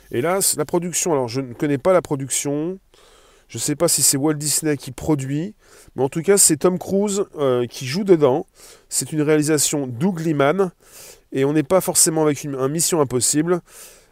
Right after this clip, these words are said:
Alors, euh... On parle du premier film tourné à quatre cent quatre kilomètres d'altitude,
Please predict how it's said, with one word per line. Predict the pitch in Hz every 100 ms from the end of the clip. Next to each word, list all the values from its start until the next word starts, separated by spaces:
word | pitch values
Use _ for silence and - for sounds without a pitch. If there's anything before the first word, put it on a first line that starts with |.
| -
Alors, | 156 160 135 120 104
euh... | 107 107 104 104 104 101 104 98 101 _ _ _ _ _ _ _ - - _ _ _ _ _ _ _ _
On | 127
parle | 135 143
du | 139
premier | 135 165 160 156
film | - 170 143
tourné | 156 147 156 139
à | 120
quatre | - 165
cent | - 151
quatre | - 202 185 131
kilomètres | - 190 170 170
d'altitude, | 143 139 - 131 - 170 127